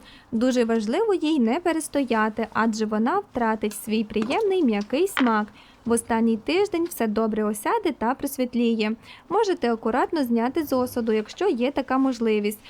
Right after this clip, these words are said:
або ж обов'язково процідити через ватку для отримання такого ж результату.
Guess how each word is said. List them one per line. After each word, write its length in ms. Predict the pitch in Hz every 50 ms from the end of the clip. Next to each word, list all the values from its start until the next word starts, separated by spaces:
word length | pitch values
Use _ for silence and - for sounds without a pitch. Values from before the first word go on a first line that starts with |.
| - - -
або 360 | - - 262 254 233 247 233
ж 120 | 226 - 220
обов'язково 680 | 220 220 214 214 208 208 - - - 294 370 415 381
процідити 600 | 349 - 330 320 - 320 277 285 285 285 - 269
через 340 | 233 - 247 269 339 381 311
ватку 420 | 269 247 254 254 247 247 - 254 233
для 180 | 226 233 226
отримання 580 | 214 208 208 - 294 370 403 381 339 311 294 285
такого 480 | - 247 208 - - 285 359 359 330
ж 140 | 302 - -
результату. 880 | 226 233 240 240 254 247 - - 226 220 214 214 208 - 214 214 214